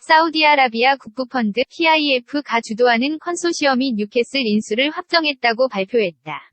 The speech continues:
영국 비비씨에 따르면 뉴캐슬의 매각 금액은 삼억 오백만 파운드,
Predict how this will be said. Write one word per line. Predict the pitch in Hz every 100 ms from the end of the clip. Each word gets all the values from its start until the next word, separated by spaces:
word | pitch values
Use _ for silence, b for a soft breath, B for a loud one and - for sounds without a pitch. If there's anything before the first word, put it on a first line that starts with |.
| 208
영국 | 214 233 277
비비씨에 | 247 226 240 - 262 214
따르면 | 254 254 233 262 262 190
뉴캐슬의 | 214 294 285 269 277 220
매각 | 185 247 269
금액은 | 233 233 226 269 285
삼억 | - 339 294
오백만 | 214 254 254 208
파운드, | 208 226 196 165 240